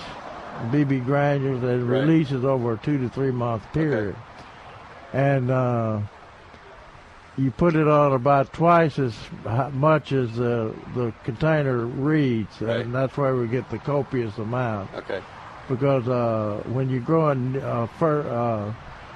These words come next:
Speaker 1: tomatoes and, and vegetables at this time of the year, you've gotta keep the fertility rates up on 'em.
Speaker 2: Okay.
Speaker 1: High, high num-, high amount. So you mix that into the mix,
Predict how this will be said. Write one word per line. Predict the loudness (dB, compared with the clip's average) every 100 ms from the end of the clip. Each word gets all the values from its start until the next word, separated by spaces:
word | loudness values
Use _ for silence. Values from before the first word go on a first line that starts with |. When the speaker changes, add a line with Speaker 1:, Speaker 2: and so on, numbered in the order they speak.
| -6
Speaker 1:
tomatoes | 2 4 4 4 2 0
and, | -4 -4 -6 -6
and | -6 -4 -4 -6 -10 -12 -10 -2
vegetables | 2 2 0 -2 -2 -2
at | 0
this | -2
time | 0 0 2 0
of | 0
the |
year, | 0 2 0 -2 -6 -14 -16 -14 -14 -8 -2
you've | 0
gotta | 2 2 2
keep | 0 -2 0
the | -6
fertility | -2 -2 0 -2 0 -2
rates | 0 0 -2 -8 -18 -8
up | -4 -2 -4
on | -6 -8
'em. | -8 -8
Speaker 2:
Okay. | -6 -6 -8 -20 -8
Speaker 1:
High, | -4 -2 -2 -2
high | -2 -2 -4
num-, | -6 -6
high | -4 -4 -4
amount. | -4 -4 -6 -12 -20 -20 -4
So | 2
you | 4 6
mix | 4 4
that | 2 4 4
into | 2 0 0
the | 0
mix, | -2 -2 -2 -2